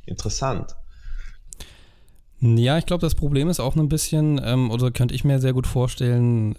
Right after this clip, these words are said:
Speaker 2: ähm, es gibt sicherlich genügend Menschen, die, ähm,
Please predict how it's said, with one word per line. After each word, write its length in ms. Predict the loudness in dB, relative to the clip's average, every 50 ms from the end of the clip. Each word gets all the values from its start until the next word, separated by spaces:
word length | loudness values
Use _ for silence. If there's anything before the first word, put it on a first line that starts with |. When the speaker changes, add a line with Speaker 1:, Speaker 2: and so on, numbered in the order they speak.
| _ -4
Speaker 2:
ähm, 540 | -2 0 2 2 4 4 4 4 2 2 0
es 140 | -4 -10 -6
gibt 220 | -6 -6 -6 -6 _ -20 -20 -18 -10 -4
sicherlich 480 | -4 -2 0 0 0 0 0 -2 -2
genügend 440 | 0 2 4 4 4 4 2 2 2
Menschen, 600 | 2 2 2 2 0 2 2 2 4 4 2 2
die, 460 | 2 2 2 2 2 2 2 2 0 0
ähm, 500 | 0 0 2 2 4 4 4 2 2